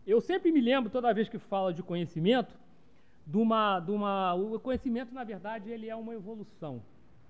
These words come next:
né? E eu li uma vez num, num, num livro até de que não tinha nada a ver com fé, com religião, um livro de, de, de tecnologia da informação, que fala que o conhecimento é o top,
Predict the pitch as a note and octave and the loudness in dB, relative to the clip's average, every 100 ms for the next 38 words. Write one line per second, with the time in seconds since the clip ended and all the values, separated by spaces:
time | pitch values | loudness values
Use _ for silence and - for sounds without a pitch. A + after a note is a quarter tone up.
0 | - - C3 C3+ G#3 A#3+ G#3+ A3+ B3 G#3 | -20 -20 -14 -4 4 4 6 2 2 0
1 | D3+ F#3+ F#3 D3+ D#3+ C#3+ C#3 C3+ C3 C#3+ | 2 0 0 -2 -4 -4 -6 -6 -6 -4
2 | D3+ F3 F#3+ E3 F#3+ G3+ F#3+ G3 F#3 F#3 | -4 -4 -6 -8 -6 -8 -8 -12 -12 -12
3 | E3+ F3+ F#3+ C#3 F3 D#3+ C3 - F3 E3 | -14 -12 -14 -14 -16 -18 -18 -14 -12 -12
4 | D#3 C#3 C#3+ C3 C3+ E3 B2+ - - D3+ | -14 -14 -14 -12 -12 -10 -12 -16 -16 -6
5 | D3+ D#3 F#3 D#3+ F3 D#3 D3 - E3+ E3 | -4 -2 -2 -6 -10 -10 -12 -4 -4 -2
6 | D#3+ D3 B2 A3 F#3 F3 F3+ F3 E3 - | 0 0 4 4 4 -2 -6 -8 -8 -10
7 | D3 - - - - - G#3 - B3 C4+ | -12 -14 -20 -20 -18 -2 0 8 8 8
8 | G3 A#3 A#3 A3+ A3+ G#3+ G3+ C4+ C4+ - | 2 -4 -2 -2 -2 -2 -2 -2 -6 -16
9 | - - - - - A#3+ C4 - B3+ D#4 | -20 -20 -20 -12 -2 -2 -2 0 2 2
10 | - E4+ | 0 -8